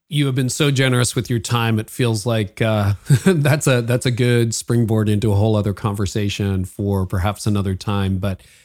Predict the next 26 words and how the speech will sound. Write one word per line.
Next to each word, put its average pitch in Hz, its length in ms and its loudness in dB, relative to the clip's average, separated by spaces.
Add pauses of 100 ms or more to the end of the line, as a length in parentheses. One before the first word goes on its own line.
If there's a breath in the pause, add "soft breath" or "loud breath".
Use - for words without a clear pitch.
(100)
yeah, 131 180 4
listening 120 440 2
to - 120 0
your 131 120 4
podcast, 113 580 0
I'm 117 60 2
gonna 120 120 2
go 110 120 2
back 101 340 0
and, 101 280 0
and 104 140 0
back 104 300 0
listen. 101 360 -2
I, 101 220 -4
I 104 60 -2
got 101 200 0
a 98 40 0
few 110 260 0
episodes 98 500 -4
'cause 104 160 -6
I 98 100 0
discovered 95 460 -2
it 98 160 -8
researching 101 640 -4
for 104 140 -8
today. 110 680 0